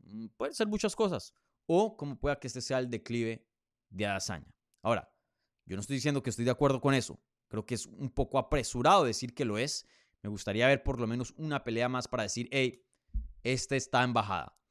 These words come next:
Pero no creo que es loco pensar en eso. Y creo que eso de pronto también es algo que U F C tiene en mente. Le hemos invertido tantos recursos a este peleador.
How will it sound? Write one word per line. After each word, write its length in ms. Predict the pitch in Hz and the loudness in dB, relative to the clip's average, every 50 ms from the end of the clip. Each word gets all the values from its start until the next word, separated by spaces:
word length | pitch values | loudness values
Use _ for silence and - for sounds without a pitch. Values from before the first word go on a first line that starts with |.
| _ _ _ _ _ _ _ _ _ _ | _ _ _ _ _ _ _ _ _ _
Pero 420 | - 180 180 180 190 185 156 - - | 6 8 8 8 8 6 2 0 -2
no 120 | 170 185 190 | -2 -2 0
creo 160 | - 247 214 | 0 0 -2
que 100 | - 160 | 0 -2
es 60 | 147 | 0
loco 300 | 165 202 208 - - 196 | 2 2 2 2 0 -2
pensar 340 | - 151 131 - 156 151 156 | -2 -2 0 2 2 4 4
en 100 | 160 165 | 4 2
eso. 280 | 170 160 147 - - - - - _ _ _ _ _ - - - | 2 0 0 -4 -8 -14 -16 -20 _ _ _ _ _ -20 -14 -12
Y 80 | - - | -6 -2
creo 180 | - 233 262 220 | 0 2 2 4
que 140 | 233 208 | 4 4
eso 180 | 180 - 226 226 | 4 4 4 2
de 80 | 208 151 | 2 2
pronto 320 | - 170 180 - 202 - | 0 -2 -4 -2 -2 -2
también 260 | 160 143 139 156 180 | -2 -4 -4 -4 -6
es 120 | 175 - 180 | -2 0 0
algo 240 | 175 175 170 147 | 0 0 -2 -2
que 80 | - 131 | -2 0
U 100 | 127 143 | 0 0
F 100 | 139 143 | 0 -2
C 140 | 131 151 131 | -4 -6 -6
tiene 240 | - 160 151 147 147 | -4 -2 -2 0 0
en 60 | 143 | 2
mente. 400 | 151 156 143 - - - - _ _ _ _ _ _ _ - | 2 2 0 -2 -6 -16 -20 _ _ _ _ _ _ _ -4
Le 80 | 120 | -2
hemos 220 | 131 160 156 - 196 | -2 -2 -2 -4 -4
invertido 800 | 202 196 185 170 165 147 139 - - 185 202 202 185 151 131 - | -4 -2 2 2 2 2 2 -2 -4 -4 0 2 2 2 2 0
tantos 460 | - - 170 180 190 180 - 196 180 | 0 2 4 4 4 2 0 -2 0
recursos 480 | 170 151 - - 156 160 139 147 135 143 | 0 -2 -2 -2 -4 -4 -4 -6 -6 -6
a 60 | 135 | -6
este 140 | - - 143 | -6 -8 -8
peleador. 560 | - - 127 120 110 98 95 87 87 - | -8 -8 -6 -4 -2 -2 -2 -4 -6 -10